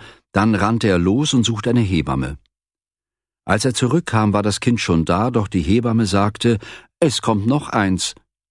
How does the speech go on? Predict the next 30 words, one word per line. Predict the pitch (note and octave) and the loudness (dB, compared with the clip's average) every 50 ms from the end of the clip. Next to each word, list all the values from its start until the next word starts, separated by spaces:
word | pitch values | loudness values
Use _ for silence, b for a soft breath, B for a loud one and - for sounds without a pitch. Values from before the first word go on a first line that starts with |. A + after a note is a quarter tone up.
| - | -2
sie | - | 0
bekommt | A2+ C3 - - C3 B2 - | 0 0 2 0 0 0 0
Zwillinge.“ | - - D3 D3+ C#3 B2 G2+ F#2 F2+ F2+ F2+ F2+ _ _ _ _ _ _ _ _ _ _ _ _ _ _ _ _ _ _ _ _ _ _ _ _ _ _ _ _ _ _ _ _ _ _ _ _ _ - | -2 0 0 0 2 2 0 2 0 -2 -4 -6 _ _ _ _ _ _ _ _ _ _ _ _ _ _ _ _ _ _ _ _ _ _ _ _ _ _ _ _ _ _ _ _ _ _ _ _ _ -2
Und | A2+ A2 - | -2 0 2
tatsächlich, | C#3+ D3+ C#3+ - - B2 G2+ - - F2+ D2 B1+ - - - _ _ _ _ _ _ _ _ _ _ _ _ _ _ - | 0 0 0 0 -2 -2 -2 -2 -2 -4 -4 -4 -6 -12 -20 _ _ _ _ _ _ _ _ _ _ _ _ _ _ -2
bald | A2 A#2 C3+ C#3+ | -2 -2 -2 -2
darauf | D#3 C#3+ A2 F#2+ F#2+ A2 B2+ B2 - | -2 -2 0 0 0 0 -2 -2 -4
wurde | B2+ B2+ C3+ | -2 0 0
ein | C3 B2 | 0 -2
zweites | - - B2 G#2 F2 D#2+ - - - | 0 0 0 0 0 -2 -4 -10 -4
Kind | - E2+ D#2+ | -4 -4 -2
geboren. | - - D2 D2+ E2 E2 D#2+ D#2 E2 D2+ C#2+ C2+ - _ _ _ _ _ _ _ _ _ _ _ _ _ _ _ _ _ _ _ | -2 -4 -2 0 0 0 0 0 -2 -4 -4 -6 -12 _ _ _ _ _ _ _ _ _ _ _ _ _ _ _ _ _ _ _
Es | - G#2+ - | -6 -2 0
waren | C3 B2+ C3 | 0 0 0
zwei | A#2 - - C#3 C#3 | -2 -2 0 0 0
Jungen, | C3+ A#2 A2+ A2+ F#2 E2 D2 C#2+ D2 D2 | 0 2 0 0 0 0 0 -2 -2 -2
der | E2+ E2 D2+ | 0 0 2
erste | G2 A2 C3 B2+ - - | 2 2 0 0 -2 -2
war | G#2 F#2 F2 | -2 -2 -2
kräftig | - - - G#2+ A#2+ A2+ - - B2 A2+ | -4 -4 -2 -2 -2 -2 -6 -10 -8 -4
und | A#2 A2 G2+ | -2 -2 0
gesund, | F2 F2+ D#2+ D#2+ G2 A2 C#3+ E3+ F3 - - _ _ _ _ _ _ _ _ _ _ _ _ _ _ _ _ | 0 0 0 2 2 2 2 0 -2 -4 -8 _ _ _ _ _ _ _ _ _ _ _ _ _ _ _ _
doch | - A2+ - | -4 -4 0
der | - C#3 | 0 0
zweite | - - C3+ B2+ C3 - | 0 0 0 0 -2 0
war | A#2+ B2 B2 | -2 -2 -2
klein, | - - A#2 A2 G2 G2+ A2 B2 C3+ C3+ | 0 0 0 2 2 2 2 2 2 0
schwach | - - - A2 G#2+ G#2 G2+ - - | -2 -2 -2 -2 -2 -2 -2 -4 -2
und | A2+ A2+ G#2 - | -2 -2 -2 -4
kränklich. | - - B2 B2 B2 - - - D#2+ D2+ - - - | -2 -2 0 0 -2 -4 -6 -4 -4 -4 -4 -8 -20